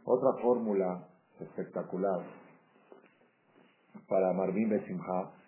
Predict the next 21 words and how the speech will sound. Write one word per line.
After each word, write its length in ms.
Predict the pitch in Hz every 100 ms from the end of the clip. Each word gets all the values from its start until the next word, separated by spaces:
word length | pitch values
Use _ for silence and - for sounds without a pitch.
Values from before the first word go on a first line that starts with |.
| -
estoy 300 | - 127 131
diciendo 320 | 123 127 120
así 120 | 110
como 220 | 98 110
introducción 560 | 104 92 90 90 113 107
al 120 | 95
mes 200 | 92 101
de 80 | 90
Adar. 360 | 85 87 90 - - - - - - - - - - - - - _ - _ _ - _ _ _ _ - _ _ _ _ _ - - _ _ _ _ _ _ _ _
Había 240 | 95 101
una 260 | 127 127 107
señora, 600 | 98 98 104 98 90 92 - - _ _ _ _ -
esto 280 | 107 - 107
fue 140 | - 107
hace 120 | -
muchos, 480 | 95 107 127 - 104
muchos 360 | 107 107 101 98
años 260 | 90 82
en 120 | 85
Estados 400 | 78 - 92 82 -
Unidos 380 | 82 80 92